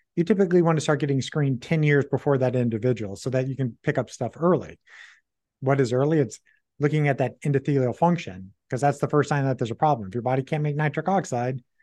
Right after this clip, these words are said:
then those lipoproteins are gonna potentially start sticking to your arteries, causing that cascade. But the genetic markers that I will start with people are apo E. apo E has an, you know, effect on how your body metabolizes cholesterol.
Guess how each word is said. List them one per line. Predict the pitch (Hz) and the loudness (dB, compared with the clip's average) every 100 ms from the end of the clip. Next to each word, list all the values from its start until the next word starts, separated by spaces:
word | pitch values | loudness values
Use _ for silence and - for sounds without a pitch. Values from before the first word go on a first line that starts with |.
| _ _ _ | _ _ _
then | 127 143 147 143 | -2 0 -2 -4
those | - 127 | -4 0
lipoproteins | 135 135 135 175 170 139 127 | 0 2 2 2 2 0 0
are | |
gonna | 127 120 _ _ | -2 -4 _ _
potentially | - 135 135 | -6 -4 -4
start | 127 127 | -2 -2
sticking | - 143 139 | -2 -4 -2
to | 127 | 0
your | 123 | 2
arteries, | 127 127 120 | 2 0 -2
causing | - 131 120 127 | 0 0 2 -2
that | 117 - | -4 -4
cascade. | 123 - 147 139 90 87 _ _ _ - - _ _ | -6 -4 -2 -2 -4 -12 _ _ _ -20 -20 _ _
But | 143 135 - _ _ _ - | 0 0 -4 _ _ _ -6
the | 135 | -2
genetic | 143 156 175 180 | 2 4 2 4
markers | 165 151 147 | 2 2 2
that | 143 | 2
I | |
will | 127 | 0
start | - 233 254 | 0 2 4
with | - | 2
people | 143 123 131 147 - _ _ _ _ 139 | 0 0 0 -2 -8 _ _ _ _ 0
are | 131 123 120 _ _ - | 2 2 -4 _ _ -2
apo | 143 147 151 135 - | -2 2 2 2 -2
E. | 147 170 240 233 _ _ _ - | 0 2 2 -2 _ _ _ -6
apo | 139 139 | -2 2
E | 139 151 | 2 0
has | 143 143 139 135 | 0 0 0 0
an, | 131 127 113 _ _ _ _ _ | -4 -6 -8 _ _ _ _ _
you | 127 | -12
know, | 123 113 | -6 -6
effect | 117 143 131 | 0 -2 0
on | 131 | -2
how | 117 135 | 0 0
your | 127 | 0
body | 127 | 0
metabolizes | 120 117 131 139 147 143 143 143 - | -2 -4 -2 0 0 2 0 -2 -6
cholesterol. | 151 147 - 147 143 | 0 0 0 0 0